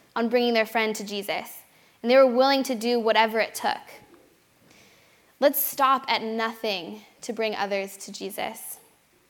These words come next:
And I just wanna point out one thing about the paralyzed man,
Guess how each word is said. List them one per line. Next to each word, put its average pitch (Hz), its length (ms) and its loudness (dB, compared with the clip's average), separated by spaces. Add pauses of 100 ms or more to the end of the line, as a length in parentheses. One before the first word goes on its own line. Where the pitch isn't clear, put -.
(180)
And - 260 -14
I 262 60 2
just 285 80 -2
wanna 330 180 2
point 254 260 -2
out 220 200 2
one 233 220 -2
thing 233 200 -2
about 208 220 -2
the 214 80 -4
paralyzed 202 520 -2
man, 196 420 -4